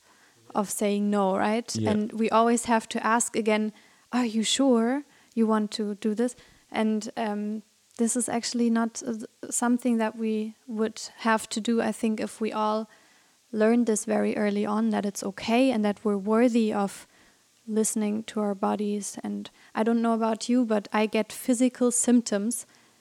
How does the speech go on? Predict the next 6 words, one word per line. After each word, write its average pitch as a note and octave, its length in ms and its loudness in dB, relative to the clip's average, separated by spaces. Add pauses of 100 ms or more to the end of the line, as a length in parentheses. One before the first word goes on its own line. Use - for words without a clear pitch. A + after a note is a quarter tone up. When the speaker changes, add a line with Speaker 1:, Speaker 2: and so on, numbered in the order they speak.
(140)
Speaker 1:
if, - 400 -6 (100)
if - 260 -4 (140)
any C#4 360 6
boundary A3 600 2
is G#3 120 -4
crossed. - 600 -6